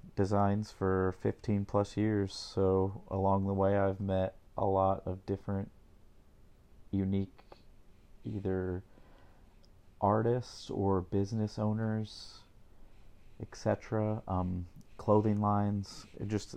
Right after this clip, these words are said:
a little bit of everything. I've met a lot of tattoo artists, I've met some dentists, professional hockey players, and about a million bands. Um, so I thought it'd be really cool to talk to those people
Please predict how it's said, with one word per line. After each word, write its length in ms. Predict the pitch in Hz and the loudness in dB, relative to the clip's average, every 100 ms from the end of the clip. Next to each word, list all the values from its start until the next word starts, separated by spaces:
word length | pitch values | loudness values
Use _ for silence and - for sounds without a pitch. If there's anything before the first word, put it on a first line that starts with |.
| - | 0
a 60 | 104 | 2
little 200 | 117 123 | 4 4
bit 140 | 117 | 4
of 100 | 107 | 4
everything. 560 | 110 104 90 95 92 92 | 4 4 0 -4 -4 -4
I've 240 | 90 - | -4 -2
met 280 | 95 92 - - - - - - - - | 0 0 -2 -16 -20 -20 -20 -20 -16 -6
a 80 | 95 | 0
lot 160 | 95 | 2
of 120 | 95 | 0
tattoo 440 | - 95 - 127 120 | 2 0 2 4 8
artists, 680 | 113 113 113 110 - - - | 8 8 4 2 -4 -12 -4
I've 180 | - 90 | -2 0
met 300 | 98 90 - | 0 0 -2
some 160 | - 92 | -6 -2
dentists, 600 | - 107 107 117 107 - | 2 2 4 2 2 -2
professional 520 | - 90 95 - 92 | -6 2 4 2 -2
hockey 360 | 98 104 - 98 | 2 2 2 -2
players, 640 | - 98 98 95 92 - | 2 4 4 4 2 -2
and 240 | 87 87 90 - - - - - - - | -4 -4 -6 -10 -20 -20 -20 -20 -14 -6
about 260 | 92 101 95 | 4 6 8
a 60 | |
million 420 | 95 104 104 95 | 6 6 6 4
bands. 520 | 92 92 87 87 87 - - - - 101 | 4 2 2 -2 -6 -14 -20 -20 -10 -6
Um, 380 | 92 95 95 101 - - - - - - - - - - | -4 -6 -10 -14 -20 -20 -20 -20 -18 -18 -20 -20 -20 -20
so 240 | - 113 | 0 4
I 80 | 107 | 4
thought 240 | 104 120 117 | 6 6 4
it'd 140 | 107 | 4
be 120 | 110 | 4
really 260 | 110 107 101 | 4 4 2
cool 340 | - 110 107 | 2 2 2
to 300 | 101 107 101 | 2 0 0
talk 320 | 98 107 101 - | 0 2 2 0
to 100 | 95 | 2
those 240 | 101 104 | 2 2
people 580 | - 95 - 92 95 | -2 -4 -2 0 0